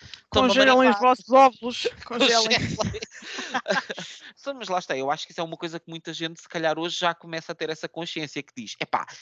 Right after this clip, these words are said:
Speaker 1: eu não quero, mas pelo sim, pelo não, vou ali meter uma
Speaker 2: <laughs>
Speaker 1: coisinha."
Speaker 2: Sim.
Speaker 1: Vou ali meter uma coisinha de lado.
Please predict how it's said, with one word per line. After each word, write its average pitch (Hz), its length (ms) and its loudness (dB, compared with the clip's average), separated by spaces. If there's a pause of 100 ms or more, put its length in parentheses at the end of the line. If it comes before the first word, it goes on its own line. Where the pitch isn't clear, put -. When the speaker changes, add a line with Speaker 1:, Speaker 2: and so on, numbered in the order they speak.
(160)
Speaker 1:
eu 269 100 -2
não 170 100 -4
quero, - 280 -8 (140)
mas 523 160 -2
pelo 226 200 0
sim, 208 140 -4
pelo 190 260 2
não, 180 320 2 (300)
vou 196 240 -4
ali 175 140 -2
meter 170 380 4
uma 156 180 -4
Speaker 2:
<laughs> - 0 -
Speaker 1:
coisinha." 170 960 0 (1900)
Speaker 2:
Sim. 185 360 -14
Speaker 1:
Vou 175 300 -6
ali 165 120 -4
meter 165 180 -6
uma 165 140 -6
coisinha 151 420 -6
de 123 140 -12
lado. 135 440 2